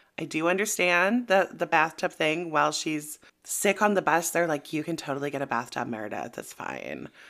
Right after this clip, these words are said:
She did tell producers, "I'm really not doing well." I don't know what's going on, but I'm concerned for dear old Meredith. But, Narelle, the, the question of the day,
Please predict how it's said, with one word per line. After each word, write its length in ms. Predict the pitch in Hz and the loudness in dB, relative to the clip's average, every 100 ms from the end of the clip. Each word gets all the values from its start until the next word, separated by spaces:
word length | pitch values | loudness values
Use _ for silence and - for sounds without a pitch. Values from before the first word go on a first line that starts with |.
| - - - | -20 -18 -8
She 180 | - | -4
did 200 | 156 196 | 4 4
tell 200 | 226 285 | 6 4
producers, 640 | 403 349 208 202 208 214 226 | 6 4 4 4 4 4 4
"I'm 220 | 165 165 | 4 4
really 320 | 143 139 139 | 2 2 4
not 240 | 139 135 - | 4 4 2
doing 320 | 143 147 151 | 0 0 2
well." 340 | 127 123 139 - - - _ | 2 2 0 -6 -18 -20 _
I 140 | - 349 | 2 4
don't 220 | 427 523 | 4 4
know 100 | 339 | 4
what's 240 | 349 339 | 2 -2
going 320 | - 202 208 170 | -2 0 0 -2
on, 480 | - 147 185 262 349 - _ | 2 4 4 0 -2 -8 _
but 80 | 202 | -2
I'm 140 | 240 | 0
concerned 680 | - 370 320 - 160 131 - - _ | 0 -4 -2 -2 0 -2 -6 -18 _
for 160 | - | -6
dear 280 | 151 139 131 | -2 0 0
old 140 | 127 127 | 0 -2
Meredith. 440 | 123 123 139 170 - - - - - _ | -4 0 0 0 -4 -20 -20 -20 -20 _
But, 300 | - 151 139 - _ _ | -2 0 0 -4 _ _
Narelle, 480 | 139 123 127 131 165 _ _ - | -2 -2 -2 -6 -10 _ _ -6
the, 200 | 147 131 135 | -4 -4 -8
the 120 | 131 | -12
question 840 | - - 131 139 - 202 214 240 - | -10 -6 -6 -4 -4 -4 -6 -8 -8
of 200 | - 143 | -8 -8
the 80 | - | -10
day, 460 | 131 120 120 113 - | -12 -12 -12 -16 -20